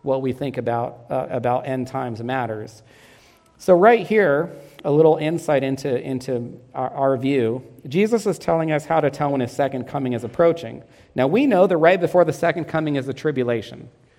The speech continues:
Right before the second coming is a seven-year tribulation, and verses twenty-five through twenty-eight describe that.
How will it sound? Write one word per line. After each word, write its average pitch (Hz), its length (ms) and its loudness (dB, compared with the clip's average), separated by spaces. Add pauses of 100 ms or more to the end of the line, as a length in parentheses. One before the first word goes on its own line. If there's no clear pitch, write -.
(280)
Right 151 180 4
before 175 260 2
the 170 100 0
second 165 340 -4
coming 156 360 -4
is 127 120 -4
a 123 60 -6
seven-year 147 360 -2
tribulation, 147 640 0
and 131 100 -4
verses 175 380 -2
twenty-five 165 640 0
through 143 120 -4
twenty-eight 139 420 -4
describe 165 500 -4
that. - 540 -12